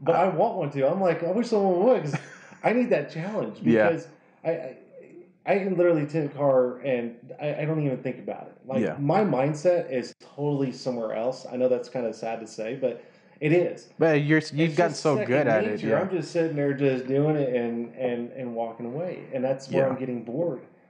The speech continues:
Speaker 2: Yeah.
Speaker 1: Um, that's why I actually started moving into doing vinyl. Uh, there's a little
Speaker 2: Yeah,
Speaker 1: bit
Speaker 2: I've
Speaker 1: of a
Speaker 2: seen that.
Speaker 1: challenge with
Speaker 2: Mm-hmm.
Speaker 1: it, and, and I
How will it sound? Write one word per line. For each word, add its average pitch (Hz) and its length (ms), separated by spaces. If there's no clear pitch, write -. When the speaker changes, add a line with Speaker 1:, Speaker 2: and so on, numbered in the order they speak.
Speaker 2:
Yeah. 110 120
Speaker 1:
Um, 110 360
that's 143 240
why 139 260
I 160 240
actually 131 300
started 120 300
moving 120 240
into 117 160
doing 107 320
vinyl. 127 420
Uh, 107 320
there's 120 180
a 123 60
little 120 120
Speaker 2:
Yeah, - 80
Speaker 1:
bit 113 40
Speaker 2:
I've 117 60
Speaker 1:
of 127 60
a - 20
Speaker 2:
seen 123 240
that. 110 100
Speaker 1:
challenge 165 300
with 165 180
Speaker 2:
Mm-hmm. 170 80
Speaker 1:
it, 156 320
and, 117 400
and 123 100
I 123 80